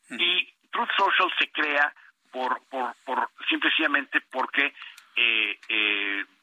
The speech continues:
Speaker 2: Donald Trump es
Speaker 1: Ujú.
Speaker 2: bloqueado de Twitter por, por, por andar publicando cosas que no eran,
Speaker 1: Ujú.
Speaker 2: ¿sí? Y entonces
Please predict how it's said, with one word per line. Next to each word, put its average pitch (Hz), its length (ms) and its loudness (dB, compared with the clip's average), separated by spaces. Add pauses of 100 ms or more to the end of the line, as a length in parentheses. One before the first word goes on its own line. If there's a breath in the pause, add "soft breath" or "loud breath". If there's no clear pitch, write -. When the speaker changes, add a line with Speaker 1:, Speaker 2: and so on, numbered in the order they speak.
(160)
Speaker 2:
Donald 143 320 2
Trump 151 260 -2 (100)
es 131 200 4
Speaker 1:
Ujú. 131 120 0
Speaker 2:
bloqueado 123 480 2
de 135 120 0
Twitter 143 440 -4 (360)
por, 113 180 -6
por, 117 260 -4
por 113 320 -4
andar 123 440 2 (300 loud breath)
publicando 135 540 -2
cosas 135 380 0
que 127 100 2
no 143 180 4
eran, 151 380 0
Speaker 1:
Ujú. 113 260 -6
Speaker 2:
¿sí? 135 240 -2 (320 loud breath)
Y 131 80 -2
entonces 147 380 0